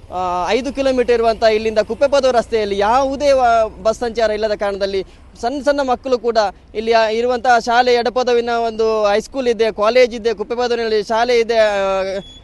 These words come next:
ಆ, ಗವರ್ನಮೆಂಟ್ ಶಾ-, ಸ್ಕೂಲ್ ಇದೆ, ಅದು ಅಲ್ಲದೆ, ಆ, ಆಳ್ವಾಸ್ ಕಾಲೇಜ್, ಇಂಥ ಕಾಲೇಜ್ಗಳಿಗೆ ಹೋಗುವಂಥ ವಿದ್ಯಾರ್ಥಿಗಳು ಜಾಸ್ತಿ ಇರೋದ್ರಿಂದ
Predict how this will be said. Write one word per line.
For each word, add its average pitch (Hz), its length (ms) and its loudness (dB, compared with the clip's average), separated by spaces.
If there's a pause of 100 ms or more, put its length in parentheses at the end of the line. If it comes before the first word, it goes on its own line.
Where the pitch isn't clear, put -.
ಆ, 190 160 -4
ಗವರ್ನಮೆಂಟ್ 220 380 -2
ಶಾ-, 226 360 0
ಸ್ಕೂಲ್ 233 320 -4
ಇದೆ, 214 260 0 (240)
ಅದು 214 160 0
ಅಲ್ಲದೆ, 220 500 0 (340)
ಆ, 175 40 -10 (1160)
ಆಳ್ವಾಸ್ 247 360 2
ಕಾಲೇಜ್, 240 320 2
ಇಂಥ 226 160 -4 (140)
ಕಾಲೇಜ್ಗಳಿಗೆ 254 400 0
ಹೋಗುವಂಥ 233 280 -2
ವಿದ್ಯಾರ್ಥಿಗಳು 233 460 -2
ಜಾಸ್ತಿ 226 320 0
ಇರೋದ್ರಿಂದ 226 380 0